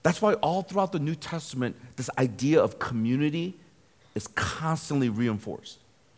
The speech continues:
again and again. The one another's. You cannot, as I read earlier, do Christianity or even love God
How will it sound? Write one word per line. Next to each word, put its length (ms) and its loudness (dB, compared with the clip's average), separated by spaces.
again 340 6
and 120 6
again. 320 2
The 80 -2
one 280 4
another's. 600 2
You 140 -4
cannot, 440 8
as 180 8
I 60 10
read 320 10
earlier, 480 8
do 240 2
Christianity 1000 2
or 140 6
even 340 4
love 240 6
God 420 8